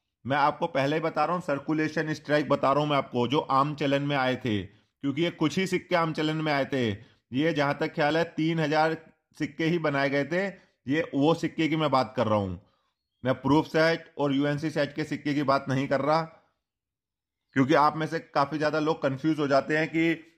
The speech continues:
ये तो वही सिक्का है, क्योंकि इमेज सबकी एक जैसी होती है, लेकिन मिंट अलग होता है और सर्कुलेशन और यूएनसी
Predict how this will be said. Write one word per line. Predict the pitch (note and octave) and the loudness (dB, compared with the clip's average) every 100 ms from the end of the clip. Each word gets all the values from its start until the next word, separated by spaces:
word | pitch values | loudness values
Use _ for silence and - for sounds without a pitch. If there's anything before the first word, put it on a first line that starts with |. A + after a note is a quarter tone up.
| - | -4
ये | C3 | -2
तो | C#3+ E3 | 2 2
वही | C#3 D#3 | 4 4
सिक्का | D#3+ D3+ - D#3+ | 2 -4 4 4
है, | D#3+ | 4
क्योंकि | D#3 D#3+ | 0 -4
इमेज | - C#3+ D3+ E3 - | -2 -2 0 -2 -4
सबकी | - D3+ E3 D#3+ | -6 -6 0 2
एक | D3+ | 2
जैसी | C#3+ C#3+ D#3 | 2 0 2
होती | D3 - C3 | 0 2 2
है, | A2+ | 2
लेकिन | G2 C3+ D#3 | 2 0 0
मिंट | C#3+ D3 E3 | 0 0 4
अलग | D#3 D3 C#3+ | 4 4 2
होता | C#3+ D#3+ E3+ | 0 2 2
है | F3 - _ | 2 -6 _
और | B2 B2+ | -6 -2
सर्कुलेशन | D3 C3+ D#3 D3+ D3 E3 E3 | 0 0 0 0 0 0 0
और | C#3+ D3+ D#3 D3+ _ _ _ _ | 2 2 2 -4 _ _ _ _
यूएनसी | A#2+ C#3+ D3+ D#3 C#3 E3+ F3 | 0 4 4 2 2 2 2